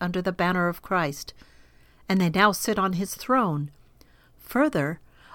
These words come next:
our family is composed of those angels that excel in strength and obey the voice of God, of those cherubim which fly at his command.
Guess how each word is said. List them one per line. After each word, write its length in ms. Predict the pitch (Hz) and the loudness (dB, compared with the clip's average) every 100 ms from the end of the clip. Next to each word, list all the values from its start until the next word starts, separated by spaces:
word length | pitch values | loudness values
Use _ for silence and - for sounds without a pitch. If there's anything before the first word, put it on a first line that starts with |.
| - | 6
our 160 | 208 | 6
family 400 | 190 214 214 233 | 6 2 2 4
is 120 | 214 190 | 2 0
composed 640 | - 196 - 208 233 220 | -4 -4 2 4 4 0
of 140 | 196 | -4
those 260 | 180 208 196 | 2 2 2
angels 540 | - 240 302 226 156 147 | 0 0 0 -2 -4 -2
that 140 | 180 | 0
excel 480 | 190 190 - 247 247 | 0 -2 0 2 4
in 200 | 214 170 | 2 0
strength 560 | - - 208 175 - - - - - | -4 -4 -4 -4 -12 -20 -20 -20 -8
and 140 | 220 208 | 0 2
obey 400 | 202 214 220 175 | 4 4 4 2
the 140 | 180 | 0
voice 420 | 165 220 240 - | 2 4 4 2
of 160 | 208 170 | -2 0
God, 480 | 196 185 160 147 165 - - - - | 2 2 2 -2 -10 -18 -20 -20 -2
of 180 | 254 233 | 2 2
those 280 | 240 240 226 | 4 2 0
cherubim 680 | - 254 247 208 175 165 160 | 0 2 4 4 0 -2 -2
which 240 | 170 175 | -4 -4
fly 380 | - - 214 202 | -8 2 4 4
at 140 | 185 | 2
his 180 | 185 185 | 0 -4
command. 580 | - 196 185 175 147 147 | -2 -4 -2 -2 -4 -8